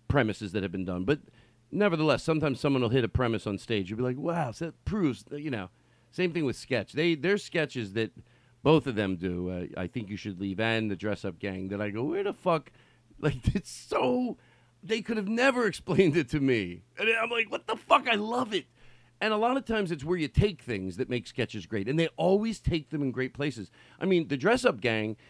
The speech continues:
they're a lot of little stories, but with pun-, with funny punch sketch. But, you know, to make something enjoyable for eight minutes, that's fucking hard. I mean, it's also like a modern day Love American style where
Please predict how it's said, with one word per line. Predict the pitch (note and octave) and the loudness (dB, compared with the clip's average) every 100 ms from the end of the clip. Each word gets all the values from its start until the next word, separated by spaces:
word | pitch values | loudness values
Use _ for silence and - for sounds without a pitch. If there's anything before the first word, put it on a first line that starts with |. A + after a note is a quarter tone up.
| - | -6
they're | A2+ F#3+ A#3 | 2 4 4
a | |
lot | D3+ C3 C3 A#2+ | 4 2 4 2
of | F#2+ - | -2 0
little | D3 C#3 | 0 0
stories, | - - G#3+ B3 D#3+ A2+ A#2 G2 | -4 -2 4 6 6 4 0 2
but | C#3 C#3 | 2 4
with | C3 C3 A#2+ _ | 4 2 0 _
pun-, | - A3+ A3+ - | 6 6 0 0
with | D3 - | -2 -2
funny | - B3+ A3+ F3 | -2 2 2 0
punch | C#3 - F3+ D3 - | 0 0 0 -2 -6
sketch. | - F3 G2+ - - - _ _ _ _ - | -2 -2 -2 -8 -20 -20 _ _ _ _ -18
But, | - | -16
you | D#3 | -4
know, | A3+ | -2
to | G3+ A3 | 0 0
make | C#4+ D4 | 0 0
something | C#4+ C4+ A3+ | 0 0 2
enjoyable | E3+ C3+ G3 F#3+ C3+ B2+ | 2 4 4 4 0 -4
for | D3 - | -6 -2
eight | F3 C3+ | -2 2
minutes, | D3 B2+ F2 | 2 2 0
that's | G3 - | -4 -4
fucking | - - - F3+ C#3+ | 2 4 4 2 -2
hard. | F#2+ F3+ E3 G2+ D#2 _ _ _ _ _ _ _ - | -2 0 0 -2 -8 _ _ _ _ _ _ _ -2
I | G#3+ | 2
mean, | G#3+ | 2
it's | G3+ | 4
also | B3+ B3+ B3 G#3 | 4 4 4 2
like | E3 F3 D3 | 4 2 2
a | D#3 | 4
modern | F3+ G3+ F3+ | 4 4 4
day | E3 D#3 | 2 2
Love | C#3+ D#3+ | 4 4
American | C#3+ C3+ E3+ E3+ - A#2 | 4 4 4 4 0 -4
style | - A#2 G2+ F#2+ | 2 4 4 4
where | A2+ C3 C3 | 4 6 4